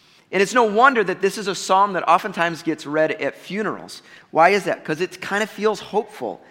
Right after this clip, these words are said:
There's a sense of comfort in this psalm. There, there's this sense of,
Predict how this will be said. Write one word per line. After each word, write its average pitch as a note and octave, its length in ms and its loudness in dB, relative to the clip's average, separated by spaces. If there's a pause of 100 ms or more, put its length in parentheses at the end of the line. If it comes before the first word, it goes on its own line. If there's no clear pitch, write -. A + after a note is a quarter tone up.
(320)
There's D#3 160 -4
a F3+ 60 -2
sense G3+ 340 -2
of F3+ 180 -6
comfort G3 640 -4
in D3+ 160 -4
this C#3+ 160 -4
psalm. C#3+ 300 -4
There, D#3 160 -2 (300)
there's F3+ 180 4
this F#3+ 280 2
sense G#3+ 300 0
of, E3 260 0